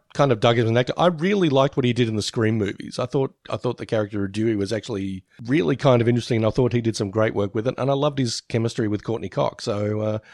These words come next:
I wasn't surprised that they hooked up, um, off screen and got married and all that kind of business. I mean, shame it didn't last, but you know, what are you gonna do?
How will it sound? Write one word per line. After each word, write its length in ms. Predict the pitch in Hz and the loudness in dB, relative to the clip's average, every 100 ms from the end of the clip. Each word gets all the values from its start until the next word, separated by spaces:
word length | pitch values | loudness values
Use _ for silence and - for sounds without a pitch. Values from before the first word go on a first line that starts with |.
| - - | -20 -2
I 80 | 214 | 0
wasn't 180 | 254 | 0
surprised 380 | 160 - 139 143 | -2 2 4 4
that 60 | 120 | 2
they 120 | 107 | 0
hooked 220 | 104 120 107 | 2 2 0
up, 280 | 98 - 107 | -2 -2 -2
um, 480 | 95 92 92 87 - _ _ _ _ _ | -2 -2 -6 -8 -12 _ _ _ _ _
off 140 | 107 98 | -8 -8
screen 380 | - 107 110 135 | -6 -2 -2 -2
and 100 | 95 | -6
got 160 | 90 | -8
married 280 | 87 90 123 | -10 -10 -8
and 100 | 104 | -8
all 80 | 92 | -8
that 120 | 92 | -8
kind 160 | - 92 | -6 -6
of 60 | 85 | -8
business. 260 | 90 143 113 | -10 -10 -8
I 20 | |
mean, 180 | 104 101 _ _ | -8 -8 _ _
shame 240 | - 101 87 | -4 -4 -4
it 60 | 90 | -8
didn't 180 | 82 | -10
last, 340 | 101 139 175 - | -8 -8 -10 -12
but 100 | - | -10
you 100 | - 92 | -8 -8
know, 160 | 98 - _ - - - - - - _ _ - | -10 -14 _ -16 -16 -20 -20 -20 -20 _ _ -16
what 200 | 92 92 | -10 -6
are 40 | |
you 80 | 107 | -4
gonna 220 | 117 | -4
do? 40 | 180 | -6